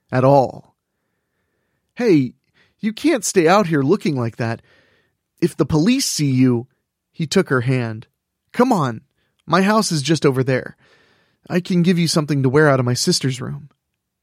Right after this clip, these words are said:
The creation allowed the guy to lead her off campus and to the nearby house where he lived with his family. He brought her inside and took her upstairs to his bedroom. "My parents aren't home, but I'll take care of you.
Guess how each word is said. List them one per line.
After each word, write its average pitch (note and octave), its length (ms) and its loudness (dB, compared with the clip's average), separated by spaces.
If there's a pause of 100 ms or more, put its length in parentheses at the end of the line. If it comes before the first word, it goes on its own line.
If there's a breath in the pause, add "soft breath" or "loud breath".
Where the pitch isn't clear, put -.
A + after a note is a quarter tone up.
(480)
The D3+ 80 -4
creation G#3+ 560 0
allowed C3+ 420 2
the C3 80 0
guy C3+ 420 0
to C3 140 -6
lead B2+ 240 -2
her B2 160 2
off A#2+ 240 0
campus - 640 -6 (340 loud breath)
and C3 140 -2
to D3+ 100 0
the C3+ 100 2
nearby B2+ 460 2
house C3+ 460 0 (200 loud breath)
where C#3 180 2
he B2+ 120 -2
lived B2 380 4
with A#2+ 100 -2
his A#2 160 -4
family. C#3 560 -6 (640)
He D#3+ 160 -2
brought D3+ 300 4
her C#3 100 2
inside C3+ 560 0
and A#2+ 140 -4
took D3 180 -6
her C3+ 140 0
upstairs C3 580 0
to B2 120 -8
his A#2+ 100 -4
bedroom. C3 560 -2 (840)
"My D#3+ 120 4
parents F3+ 400 0
aren't B2+ 160 0
home, C#3+ 320 2
but A#2+ 160 0 (480 soft breath)
I'll F#3 100 2
take A3 240 0
care D#3 220 4
of A2+ 100 -4
you. C3+ 260 -14